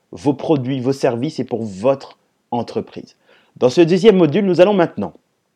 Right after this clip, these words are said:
que vous êtes préparé, tout de suite amorcer le pas. Nous allons vous mettre en action, en mouvement. Comment ? Je vais vous montrer comment prendre contact avec votre futur client. Je vais vous montrer comment le contacter par téléphone.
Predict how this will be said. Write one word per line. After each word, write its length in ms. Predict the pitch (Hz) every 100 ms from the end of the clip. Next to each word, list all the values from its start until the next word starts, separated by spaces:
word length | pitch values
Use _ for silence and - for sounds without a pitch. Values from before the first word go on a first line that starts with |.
| _ - -
que 100 | 104
vous 180 | 110
êtes 120 | 135 131
préparé, 580 | 170 160 156 190 254 - _ _
tout 100 | -
de 60 | 196
suite 200 | 240 - -
amorcer 560 | 151 170 190 - - 220
le 100 | 175
pas. 360 | - 107 - _ _
Nous 80 | 127
allons 120 | 170
vous 60 | 180
mettre 260 | 180 -
en 100 | 170
action, 360 | 170 170 - 180
en 40 |
mouvement. 420 | 151 160 139 139
Comment ? 400 | 143 - 170 127 - - _ _
Je 100 | -
vais 60 | 104
vous 60 | 156
montrer 300 | 185 214 202
comment 280 | 170 185
prendre 680 | 196 - - 175 214 214 123
contact 680 | 120 - 190 - 170 - - - _ _ _ _ -
avec 260 | 104 147
votre 280 | 120 127 -
futur 440 | 123 - 143 147 -
client. 280 | 127 101 78 _ _ _ _
Je 100 | 104
vais 40 |
vous 60 | 110
montrer 220 | 117 156
comment 220 | 143 143
le 60 | 127
contacter 600 | 127 117 123 - - 220
par 240 | - -
téléphone. 560 | - 120 156 190 208 190